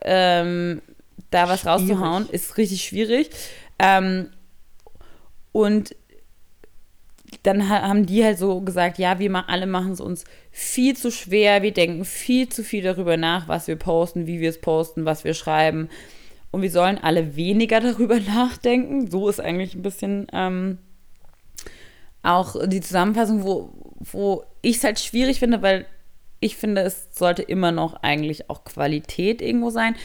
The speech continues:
Speaker 1: Auf der anderen Seite stimmt's auch, dass es natürlich, na-, genau, ein natürlicher Kanal ist, wo du einfach auch Dinge täglich und aus dem Moment teilst und vielleicht eben gar nicht so viel drüber nachdenkst. Aber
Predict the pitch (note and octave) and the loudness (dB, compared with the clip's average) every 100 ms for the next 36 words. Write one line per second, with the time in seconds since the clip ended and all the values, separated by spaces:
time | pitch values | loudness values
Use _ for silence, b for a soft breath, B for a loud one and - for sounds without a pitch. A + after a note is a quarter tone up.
0 | B B A3+ - C#4+ C#4 C4 B3 - C4+ | B B -2 0 2 2 0 -2 0 4
1 | D4 - - G#3+ A#3 B B - A3 A3 | 4 4 2 2 0 B B 0 2 0
2 | G3+ G#3+ - B3+ A#3+ A#3 - G3 - - | -4 -4 0 0 2 0 -2 -4 -4 -16
3 | - - - - - - G3+ - - E3+ | -18 -18 -18 -18 -8 -4 -2 -2 -4 -4
4 | F3 - D4 G#4 A3 F3 - E3 D3 C#3+ | -6 -2 2 4 4 0 0 -4 -2 -2
5 | C#3 E3+ A3 G3+ G3 - F#3+ - F3 - | 0 0 0 -2 -2 -2 -2 -2 -4 -2
6 | G3+ F#3 - A3 G#3+ A3 F#3 - - F3 | -2 -2 0 2 2 0 -4 -4 -4 -4
7 | E3 F#3 A3+ A#3+ G#3 G3+ F#3+ F3 E3+ E3+ | -2 0 0 2 0 0 -2 -4 -2 -4
8 | E3 F3+ G#3+ G#3 G3+ G3 F#3 F3+ F#3 F3+ | 2 4 4 2 -4 0 0 2 0 -2
9 | F3+ - B B B B B B B - | -4 -6 B B B B B B B -2
10 | F3 A3 A3+ A3 A3+ | 4 4 6 4 4